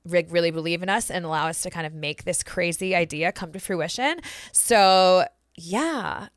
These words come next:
it's, uh, first episode is going to drop on February fourteenth, Valentine's Day.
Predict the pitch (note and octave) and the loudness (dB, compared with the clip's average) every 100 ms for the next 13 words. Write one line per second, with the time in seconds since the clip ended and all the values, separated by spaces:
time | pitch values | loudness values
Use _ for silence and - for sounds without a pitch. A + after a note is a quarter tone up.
0 | - G3+ F#3+ - G#3+ G#3+ G#3+ - F#3+ _ | -6 -4 -2 0 4 4 4 2 -8 _
1 | - G#3 A3+ G3 - D#4 F4 - F#3 F3 | -2 0 0 -2 -4 -6 -6 -6 -8 -6
2 | F3 G#3 - F#3 F3+ F#3+ E3+ F3+ - - | -2 -2 -2 -6 -6 -8 -8 -8 -8 -10
3 | - F4 G4+ - G#3 G#3 - G#3+ G3+ - | -10 -10 -4 2 4 4 0 -2 -2 -6
4 | D3 _ A#3 D#4+ | -12 _ 6 6